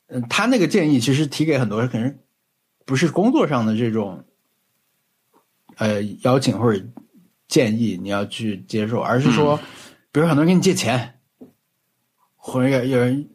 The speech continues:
Speaker 1: 或者我们一起约你做东西的时候，你来垫点钱什么的那种，那种可能是更具体的东西。那，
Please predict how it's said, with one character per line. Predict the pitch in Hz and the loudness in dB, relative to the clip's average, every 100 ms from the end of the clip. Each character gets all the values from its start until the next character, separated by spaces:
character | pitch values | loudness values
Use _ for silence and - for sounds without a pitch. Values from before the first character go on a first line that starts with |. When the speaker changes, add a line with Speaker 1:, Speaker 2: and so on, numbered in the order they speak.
| _ - | _ -14
Speaker 1:
或 | 123 - | -6 0
者 | 156 | 0
我 | 131 | 2
们 | 117 147 | 2 0
一 | |
起 | 143 120 123 | 0 0 2
约 | 139 | 4
你 | 147 110 | 4 2
做 | 110 147 135 | 0 0 2
东 | 135 | 2
西 | 135 127 | 2 2
的 | |
时 | 117 | 0
候， | 113 110 _ - | -2 -4 _ -4
你 | 110 | 0
来 | 107 | 2
垫 | 117 160 | 2 2
点 | 120 98 | 2 -2
钱 | - 98 | -4 -2
什 | 135 | 0
么 | 104 | 0
的 | 85 | -4
那 | 90 104 | -10 -10
种， | 92 - | -8 0
那 | 135 | 2
种 | 113 90 - - | 2 -2 -12 -20
可 | - 104 | -12 -10
能 | 107 | -6
是 | 117 117 101 - - | -4 -4 -4 -10 -2
更 | 196 156 127 | 0 0 2
具 | 214 | 2
体 | 170 - 110 | 0 -2 -4
的 | 85 98 123 123 _ | -2 -4 -4 -6 _
东 | 120 117 | -4 -4
西。 | 113 - - _ - _ _ | -6 -10 -14 _ -20 _ _
那， | 151 131 110 | -2 -2 -4